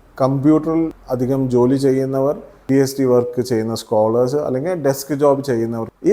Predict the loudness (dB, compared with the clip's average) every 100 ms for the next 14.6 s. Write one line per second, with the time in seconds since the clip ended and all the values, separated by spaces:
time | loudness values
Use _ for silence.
0 | 4 4 2 2 0 0 0 0 0 -2
1 | -4 -6 -12 _ _ -10 -2 0 0 0
2 | 0 -2 -6 -2 0 0 -4 -10 -10 -6
3 | -2 0 2 0 -2 -12 -20 _ -2 2
4 | 2 2 0 0 -2 -4 -8 _ -8 -6
5 | -6 -8 -10 -10 -8 -6 -4 -4 -8 -12
6 | -8 -2 0 2 0 -2 -2 -4 -4 -4
7 | -6 -8 _ _ -2 2 4 2 0 -4
8 | -4 -4 -8 -10 _ -6 -4 -4 -4 -6
9 | -12 _ _ -8 -8 -8 -10 -6 -6 -6
10 | -10 -10 -10 -12 -10 -4 0 0 0 -2
11 | 2 2 2 0 -2 -4 -8 -12 -12 -2
12 | 0 0 0 0 0 -4 -10 -6 -2 4
13 | 4 4 2 0 -2 -4 -2 -2 -4 -2
14 | 0 0 -2 -2 -2